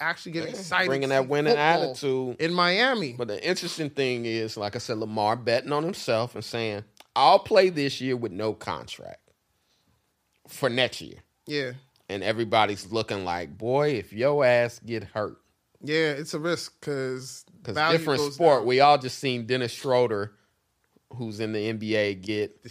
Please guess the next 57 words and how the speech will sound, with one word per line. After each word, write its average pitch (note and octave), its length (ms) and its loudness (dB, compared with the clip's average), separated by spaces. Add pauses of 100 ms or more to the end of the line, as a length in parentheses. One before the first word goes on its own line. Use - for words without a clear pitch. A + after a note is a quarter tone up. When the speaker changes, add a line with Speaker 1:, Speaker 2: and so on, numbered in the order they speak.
(220)
Speaker 2:
offered, A#2+ 380 4
I G#2 60 2
think B2+ 280 -6
he C3+ 100 -8
got A#2+ 240 2
offered, A#2 320 2
like, F2+ 260 -4
seventy C3 640 -6
mil. C#3 380 -4
Speaker 1:
Yeah. E3+ 240 -2
Speaker 2:
Don't D3 200 6
quote D3 340 8
me. F#2 120 -8
He A#2 120 -4
got D3+ 160 8
offered D#3+ 300 6
a - 20 4
Speaker 1:
It B2+ 40 4
was, C#3+ 80 4
Speaker 2:
lot D#3 220 6
Speaker 1:
it G#3 40 -2
was G3+ 40 -4
Speaker 2:
by G#3+ 100 6
Speaker 1:
high. F#3 160 4
Speaker 2:
the A#2 100 4
Speaker 1:
It - 60 0
was F3+ 100 -4
Speaker 2:
Lakers. E3+ 140 0
Speaker 1:
high. C#3 160 -2
It D#3 60 -8
was D#3 140 -8
high. D3+ 80 -6
Speaker 2:
And C#3 80 0
his D#3+ 160 2
agent F#3 380 4
was F3+ 140 -2
like, A3+ 300 6
"Nah." A#3 760 4 (220)
Speaker 1:
Yeah. D#3+ 400 -2
Speaker 2:
And A#2+ 180 0
then A2+ 360 -2 (160)
two F3+ 240 4
years E3+ 360 6
later, D#3+ 340 8
you C3 180 0
know, B2+ 180 2
after C3 260 4
getting B2 300 -4
cut D#3 240 6
a B2+ 60 0
couple A2+ 340 -2
times A2+ 520 0
and F#2 240 -8
not A2+ 200 0
making B2 300 0
some G#2+ 220 -8
teams A2+ 640 -6